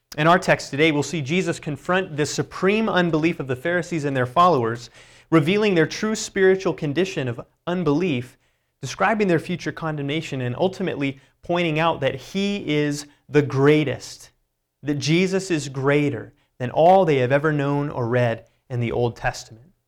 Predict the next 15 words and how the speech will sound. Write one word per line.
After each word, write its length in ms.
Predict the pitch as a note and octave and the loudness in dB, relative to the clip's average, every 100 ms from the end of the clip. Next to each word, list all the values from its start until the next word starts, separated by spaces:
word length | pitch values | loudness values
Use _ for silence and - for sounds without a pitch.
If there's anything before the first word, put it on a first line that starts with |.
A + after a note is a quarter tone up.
| _ _ _ _ _ _ _ _ _ _ _ _ | _ _ _ _ _ _ _ _ _ _ _ _
Let's 260 | C3+ C#3+ C#3+ | 0 0 2
read 140 | D3 | 2
our 80 | C3 | 2
text 280 | B2+ B2+ - | 2 -2 -2
starting 280 | - C3 B2+ | 0 0 2
in 40 | |
verse 220 | A#2+ B2 | 0 -2
thirty-eight. 540 | - A#2 A#2 A#2 A2 - _ _ _ _ - _ _ _ - - _ _ - | -4 -10 -10 -10 -14 -18 _ _ _ _ -20 _ _ _ -20 -20 _ _ 4
Then 160 | F#3 | 6
some 180 | F3+ A3 | 8 6
of 60 | C4+ | 4
the 60 | |
scribes 360 | - F#3+ F3+ D#3 | 4 6 6 4
and 160 | D3 | 0
Pharisees 500 | - D3 C3 D3 B2+ | 4 6 6 4 0